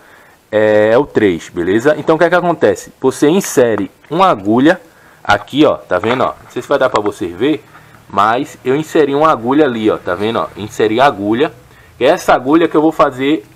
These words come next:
é, a, a, a leitura do sinal com a caneta de polaridade. Isso aqui é uma caneta de polaridade. Quando tem negativo, ela acende o verde, ó, fica só aceso o verde.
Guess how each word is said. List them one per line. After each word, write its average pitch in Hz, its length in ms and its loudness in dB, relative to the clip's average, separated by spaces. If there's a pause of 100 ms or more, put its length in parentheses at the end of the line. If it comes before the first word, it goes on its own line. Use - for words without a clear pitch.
(120)
é, 117 240 0
a, 117 320 2
a, 98 720 2 (480)
a 107 120 0
leitura 143 440 0
do 156 120 -4
sinal 135 500 -2
com 156 240 -2
a 170 60 -2
caneta 160 380 -2
de 156 60 -6
polaridade. 156 640 2
Isso - 80 -2
aqui 135 140 -2
é - 20 0
uma 160 60 0
caneta 156 280 0
de 143 80 -4
polaridade. 120 720 0 (560)
Quando 185 320 0
tem 165 180 -4
negativo, 135 460 2
ela 123 140 4
acende 117 320 -6
o 120 40 -6
verde, 131 380 -2
ó, 82 80 0
fica 110 240 -8
só 143 180 0
aceso 135 340 -4
o 127 40 -6
verde. 165 400 -2